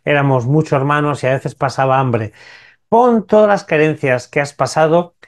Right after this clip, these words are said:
y todas las cosas que no has podido hacer por no tener ese, esa abundancia, escríbelas hasta, hasta que llenes hojas y hojas, ¿vale? No te prives de escribir todos los malos momentos que has pasado por no tener dinero.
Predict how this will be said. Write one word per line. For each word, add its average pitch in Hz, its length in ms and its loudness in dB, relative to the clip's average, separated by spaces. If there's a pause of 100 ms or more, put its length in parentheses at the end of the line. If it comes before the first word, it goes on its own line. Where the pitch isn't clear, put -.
(120)
y 156 140 0
todas 202 180 2
las 202 100 0
cosas 180 320 -6
que 135 160 -4
no 160 200 2
has 175 160 -2
podido 143 340 0
hacer 131 320 -2
por 120 360 -2 (120)
no 156 220 0
tener 147 320 -2
ese, 127 400 -4
esa 127 160 -4
abundancia, 135 680 -2 (400)
escríbelas 139 920 -2 (520)
hasta, 170 460 -2
hasta 156 380 -4
que 151 100 -2
llenes 185 320 0
hojas 180 380 -2
y 120 60 -4
hojas, 107 440 -12
¿vale? 190 380 -2
No 170 400 0
te 151 160 0
prives 185 340 0
de 156 80 -2
escribir 147 640 -2 (440)
todos 196 260 2
los 170 160 2
malos 170 280 2
momentos 160 480 -6
que 165 120 -4
has 151 100 -12
pasado 170 460 -4
por 131 240 0
no 151 160 0
tener 120 260 -2
dinero. 107 420 -12